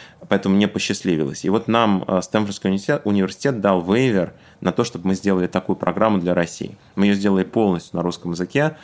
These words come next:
мы её сделали очень хорошо адаптированной под, э, русскую ментальность, под русских инвесторов, понимая все проблемы, с которыми сталкиваются русские инвесторы, доступ, отсутствие доступа к рынку. Вы же не в долине находитесь, да, понятно, что доступа нет.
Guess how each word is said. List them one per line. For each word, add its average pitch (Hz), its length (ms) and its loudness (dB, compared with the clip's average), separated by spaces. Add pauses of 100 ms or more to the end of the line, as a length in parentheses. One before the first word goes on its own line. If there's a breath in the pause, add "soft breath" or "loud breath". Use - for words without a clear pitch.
(280 loud breath)
мы 95 100 2
её 98 80 4
сделали 98 460 2
очень 117 360 2
хорошо 92 360 0
адаптированной 82 760 0
под, 85 400 -2
э, 85 400 0
русскую 92 480 0
ментальность, 139 680 0 (160)
под 95 180 2
русских 98 340 -2
инвесторов, 95 480 -2
понимая 90 380 0
все - 180 -6
проблемы, 90 680 0
с - 80 -20
которыми 82 320 -4
сталкиваются 80 580 -4
русские 80 300 -8
инвесторы, 107 420 0 (320 loud breath)
доступ, 90 540 -2
отсутствие - 480 -4
доступа 123 400 0
к 101 100 -6
рынку. 101 460 0 (300 loud breath)
Вы 95 60 2
же 90 120 -6
не 85 80 -2
в 80 40 -8
долине 107 520 2
находитесь, 82 720 -2
да, 101 180 2
понятно, 90 420 -2
что - 140 -14
доступа 82 400 -4
нет. 80 260 -2